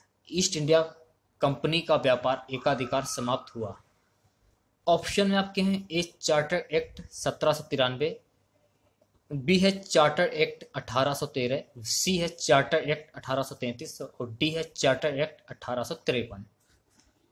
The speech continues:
इस क्वेश्चन का सी वाला ऑप्शन सही हो जाएगा, चार्टर एक्ट अठारह सौ तैंतीस। तेरहवाँ क्वेश्चन देखिए, वर्ष उन्नीस सौ नौ के मार्ले मिंटो सुधार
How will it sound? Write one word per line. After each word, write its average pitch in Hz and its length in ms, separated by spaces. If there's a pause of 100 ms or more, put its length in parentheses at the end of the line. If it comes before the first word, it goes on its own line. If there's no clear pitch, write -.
(680)
इस 143 140
क्वेश्चन 165 340
का 180 140
सी 170 300
वाला 165 200
ऑप्शन 156 220
सही 143 180
हो 135 80
जाएगा, 127 260
चार्टर 135 680
एक्ट - 240 (140)
अठारह 123 360
सौ 139 120 (120)
तैंतीस। - 580 (1300)
तेरहवाँ 147 280
क्वेश्चन 156 260
देखिए, 156 440 (460)
वर्ष 170 360 (180)
उन्नीस 165 340
सौ 165 220
नौ 147 340
के 156 240
मार्ले 139 400
मिंटो 139 260
सुधार 117 380